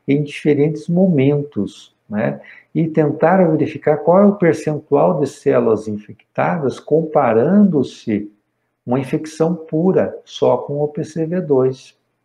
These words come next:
tá? Então, num primeiro momento, eles colocaram seis horas antes do P C V o micoplasma e encontraram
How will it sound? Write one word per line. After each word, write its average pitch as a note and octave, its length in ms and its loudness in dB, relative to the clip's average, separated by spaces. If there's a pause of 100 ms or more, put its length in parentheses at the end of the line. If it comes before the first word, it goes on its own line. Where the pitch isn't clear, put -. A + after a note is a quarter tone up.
(220)
tá? A2+ 440 -6 (480)
Então, G3+ 400 0 (260)
num D#3+ 140 0
primeiro E3 400 2
momento, D3 420 0
eles D3 160 -4
colocaram C#3+ 540 0
seis F3 420 0
horas A2+ 400 4
antes A#2+ 340 -2
do G#2 140 -2
P G#2+ 160 -10
C G#2 220 -10
V C#3 360 -4 (360)
o C#3 80 -6
micoplasma B2 920 -2 (520)
e C3+ 80 -8
encontraram B2+ 800 -4